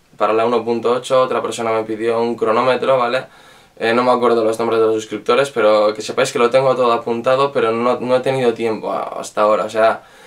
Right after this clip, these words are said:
Entonces lo que quiero hacer es eso, o sea, hacer una especie de, no, no es un parón, o sea, voy a seguir subiendo vídeos, pero no voy a subir la misma cantidad de vídeos porque quiero, joder, es, son suscriptores, me han pedido cosas, ¿sabes? Y, y, y yo se lo,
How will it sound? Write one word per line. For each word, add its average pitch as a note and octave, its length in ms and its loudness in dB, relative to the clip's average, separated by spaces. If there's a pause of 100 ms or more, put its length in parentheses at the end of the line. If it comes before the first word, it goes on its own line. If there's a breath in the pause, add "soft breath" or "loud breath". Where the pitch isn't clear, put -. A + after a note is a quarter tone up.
(280 loud breath)
Entonces D#3 480 2
lo D3 100 4
que C#3 140 0
quiero C#3 180 4
hacer C3+ 240 2
es C#3 140 0
eso, C3 220 -4
o G#2+ 40 -6
sea, A2+ 160 0
hacer A#2+ 200 -2
una C3+ 200 0
especie C3+ 420 -4
de, B2 340 -6 (140)
no, D3+ 220 0
no F3 120 -2
es F#3 80 -4
un F#3+ 100 -4
parón, C3+ 320 2
o A#2+ 60 -6
sea, A2+ 120 0
voy A2+ 80 2
a B2 40 -4
seguir C3 220 -6
subiendo C3 300 0
vídeos, C#3 240 0
pero A2 380 -4 (480 loud breath)
no C3 100 2
voy C#3 80 6
a D3+ 80 4
subir D3 300 -2
la C3+ 80 2
misma C3 240 -2
cantidad C#3 260 0
de C3 60 6
vídeos C3+ 260 -6
porque A2 320 -4
quiero, - 340 0 (1120 soft breath)
joder, - 380 0
es, - 220 -6
son - 640 -2
suscriptores, D3 800 0 (180)
me B2 160 -2
han A#2+ 140 0
pedido C3 300 2
cosas, C3 340 0
¿sabes? A#2+ 320 -2
Y, A2 60 -6
y, G#2 880 -8
y A2 40 -12
yo A#2+ 120 -4
se A#2+ 160 -4
lo, A2 240 -2